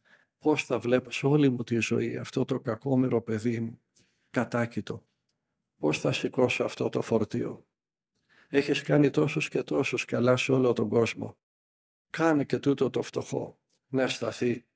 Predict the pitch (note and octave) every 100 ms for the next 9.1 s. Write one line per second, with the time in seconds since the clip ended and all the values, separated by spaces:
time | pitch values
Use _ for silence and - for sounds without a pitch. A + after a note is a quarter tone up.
0 | _ - - A#2+ C3 B2+ A#2 A2+ A#2+ A#2+
1 | A#2+ A#2 A2 A2 A#2+ - - _ _ _
2 | _ _ _ _ _ - - B2+ C3 D3+
3 | D#3+ C3+ - G#2+ - - A2+ A#2 - A#2
4 | - A2 - A2 G#2+ - - - _ _
5 | _ _ _ _ _ - A#2+ F3 F3 C3+
6 | A#2 - A2 A#2 - B2 B2+ E3+ E3+ E3
7 | - - F3+ - A#2+ - D3+ - _ _
8 | _ _ _ _ - B2+ - C#3 C#3 D3
9 | -